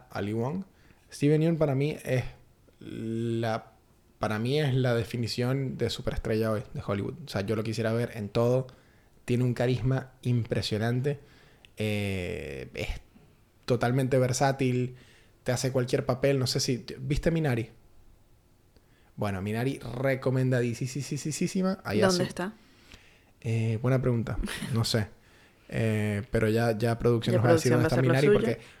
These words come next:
Speaker 1: vayan a ver Minari, los que no la han visto, ahí está Steven Yeun haciendo, él, él se hizo famoso por The Walking Dead. Estuvo también en, eh, Nope, la película de Jordan Peele, un papel secundario.
Speaker 2: Ujú.
Speaker 1: Em, pero por Minari lo nominaron al Oscar como mejor, creo que fue el primer actor,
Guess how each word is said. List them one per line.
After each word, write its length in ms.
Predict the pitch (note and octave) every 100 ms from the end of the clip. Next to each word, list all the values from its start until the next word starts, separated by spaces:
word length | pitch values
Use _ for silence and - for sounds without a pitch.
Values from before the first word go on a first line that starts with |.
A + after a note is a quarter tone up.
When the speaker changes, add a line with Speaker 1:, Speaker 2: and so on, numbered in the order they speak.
| -
Speaker 1:
vayan 500 | A#2 B2+ C#3+ D3+ D3+
a 80 | C3
ver 200 | C3 C3+
Minari, 380 | C#3 C3+ C3+ C#3+
los 100 | C3+
que 80 | C3
no 80 |
la 80 | B2
han 80 | B2+
visto, 220 | B2+ -
ahí 80 | C#3+
está 220 | - B2+
Steven 360 | B2 C3+ C3 B2+
Yeun 220 | C3 C3+
haciendo, 320 | B2+ C3 B2
él, 120 | D3+ F3
él 80 |
se 80 | D3+
hizo 100 | E3
famoso 300 | D#3 D#3+ D3+
por 100 | C#3+
The 60 | C3
Walking 280 | A#2 A#2 A#2+
Dead. 160 | B2 D3+ - - _ -
Estuvo 380 | - - B2+ B2+
también 500 | A#2+ B2 B2 C3 B2+
en, 360 | A2+ A2 A2+ A2+
eh, 220 | A2 G#2+
Nope, 420 | G#2+ G#2+ C#3 - - -
la 140 | C#3
película 260 | B2+ A2 A#2
de 80 | A#2
Jordan 260 | A#2+ A#2
Peele, 220 | A#2+ C3 C#3
un 100 | B2+
papel 420 | A#2 A#2+ A2+ G#2+
secundario. 540 | - A#2+ B2 C3 D3+ -
Speaker 2:
Ujú. 380 | D#4 A3+ G#3+ G#3+ - -
Speaker 1:
Em, 640 | A#2 A#2 A2 G#2+ G2+ G#2 G2 - -
pero 340 | - C3+ C3 C3+
por 160 | A#2+
Minari 320 | A#2 A2+ C3+
lo 80 | D3
nominaron 420 | C3 A#2+ A#2 B2
al 120 | A#2+ B2+
Oscar 380 | - D3+ - -
como 160 | A#2 A#2
mejor, 340 | A2+ - A2+
creo 140 | - B2
que 60 |
fue 100 | B2+
el 60 | B2+
primer 280 | C3 B2 C3
actor, 440 | B2+ C3+ C3 C3+